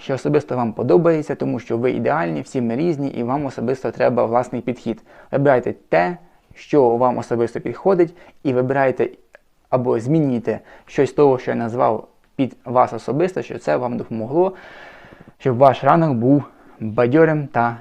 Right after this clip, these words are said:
енергійним. Надіюся, що це відео було корисним та цікавим. Бажаю вам успіхів на усіх фронтах. З вами був Дмитро. Бажаю вам успіхів на таких сферах, як достаток, відносини, тіло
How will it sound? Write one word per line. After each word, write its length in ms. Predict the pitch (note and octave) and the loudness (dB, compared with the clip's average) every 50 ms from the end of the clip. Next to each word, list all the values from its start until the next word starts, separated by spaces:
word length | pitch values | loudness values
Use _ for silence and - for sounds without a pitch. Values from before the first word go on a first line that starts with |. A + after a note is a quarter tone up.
| - - | -14 -8
енергійним. 500 | - B2 B2+ B2 A2+ A2+ G#2+ G#2+ - C#3+ - - - - - - - | -4 -4 -2 -2 -2 -4 -4 -6 -8 -10 -14 -20 -20 -20 -20 -12 -6
Надіюся, 380 | - C#3+ D3+ F3 F3+ E3 - C#3+ | -2 0 2 2 2 2 2 -2
що 100 | - - | -4 -2
це 120 | - D3+ | -2 0
відео 260 | C#3+ D3 C#3 B2 B2 A#2+ | 2 2 2 2 2 2
було 200 | A#2+ B2+ B2+ A#2 | 2 2 2 2
корисним 400 | - C3+ C3+ B2+ - A2+ A2 A2 | 2 2 0 0 0 -4 -4 -4
та 100 | A#2+ B2 | -4 -4
цікавим. 520 | - E3 - F#3 F3+ F3 F3 E3+ D#3 C#3 - - A2+ A2 A#2 A#2 A#2 A#2+ | -4 -2 0 2 2 2 2 -2 -4 -6 -8 -8 -6 -6 -6 -6 -4 2
Бажаю 300 | C3 D3+ D3+ D#3 D#3 C#3+ | 4 4 4 6 4 2
вам 140 | C3+ C3 C3 | 2 0 -2
успіхів 380 | C#3 - - B2+ A#2 - A#2 | -6 -8 -6 -8 -6 -6 -4
на 160 | A#2 A#2+ A#2+ A#2+ | -4 -2 -2 -2
усіх 340 | A#2+ - - B2+ A#2+ - - - | -2 -4 -4 -6 -6 -6 -8 -8
фронтах. 480 | B2+ C3 C#3+ C#3 F3 E3+ E3+ E3+ - - - - - - - - - - | -6 -4 0 2 2 2 0 -2 -6 -18 -20 -20 -20 -20 -20 -20 -20 -8
З 80 | - D3 | 0 2
вами 160 | D3+ D#3 D3 | 4 4 4
був 180 | C3+ B2+ C3 B2+ | 4 2 2 2
Дмитро. 480 | A#2+ A#2+ B2+ A#2+ - F3+ F3+ F3+ E3+ E3+ - - | 2 0 0 0 2 2 4 2 2 0 -6 -8
Бажаю 260 | - A2+ B2 C3+ C3+ | -4 0 2 2 2
вам 120 | C3+ C#3+ | 2 0
успіхів 380 | D3 C3+ - C3+ A#2+ - C3 A#2+ | -4 -6 -6 -6 -6 -4 -2 -2
на 300 | B2 C3 B2+ A#2 A2 G#2 - _ _ | 0 0 0 0 0 -2 -8 _ _
таких 280 | - D3 - C#3+ C3+ - | -12 -6 -4 -4 -4 -2
сферах, 380 | - - C3+ A2+ A2+ - - | -2 0 0 0 0 -2 -4
як 120 | B2 A#2 A#2+ | -6 -4 -4
достаток, 500 | A#2+ B2 - - E3+ E3+ F3 D#3+ - - - | -4 -2 0 2 2 2 0 -2 -6 -6 -6
відносини, 560 | C#3 A#2+ B2 C#3+ D#3 D3+ - C#3+ C#3 C3+ B2+ - _ | -4 -2 -2 -2 -2 -4 -4 -6 -6 -6 -8 -10 _
тіло 300 | - D3+ D3 C#3+ C#3 | -2 0 0 0 0